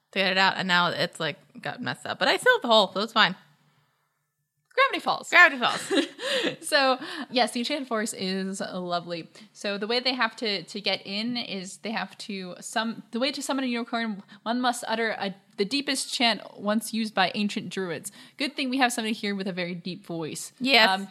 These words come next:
Speaker 2: so Gren-, Grenda has many skills. I like how they don't put Grenda,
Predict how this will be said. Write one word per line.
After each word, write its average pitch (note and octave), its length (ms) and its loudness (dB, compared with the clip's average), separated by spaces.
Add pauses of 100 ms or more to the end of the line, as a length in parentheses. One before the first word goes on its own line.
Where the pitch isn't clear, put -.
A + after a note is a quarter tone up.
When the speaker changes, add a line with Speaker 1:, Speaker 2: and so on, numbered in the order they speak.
Speaker 2:
so G#3+ 180 -4
Gren-, C4 240 -2
Grenda G#4+ 420 -2
has C#4+ 180 -2
many A3 220 -2
skills. - 540 -6
I D4 120 4 (160)
like - 140 -6
how E4+ 100 2
they D4 120 -6
don't C4+ 200 -4
put - 180 -6
Grenda, A3+ 300 -4